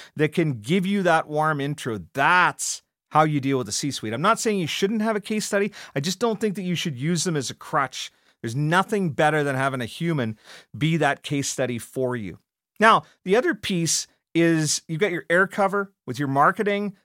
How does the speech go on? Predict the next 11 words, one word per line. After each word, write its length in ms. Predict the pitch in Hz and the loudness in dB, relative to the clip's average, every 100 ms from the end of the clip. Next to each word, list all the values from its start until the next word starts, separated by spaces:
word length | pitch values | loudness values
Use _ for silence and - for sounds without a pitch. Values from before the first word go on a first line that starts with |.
| - | -6
that 100 | 120 | -2
is 140 | 123 | -2
sending 300 | - 185 175 | 0 0 0
out 100 | 143 | -2
videos 880 | 113 165 208 202 196 185 185 185 156 | 0 2 4 6 6 6 6 2 0
and 160 | 139 131 | -2 -2
they're, 340 | 123 127 127 113 - - | 0 2 0 -4 -12 -4
uh, 120 | 139 | -4
connecting 380 | - 175 180 190 | -2 -4 -2 -2
on 100 | 160 | -2
social, 560 | 143 175 156 160 143 | -2 -2 -2 0 -2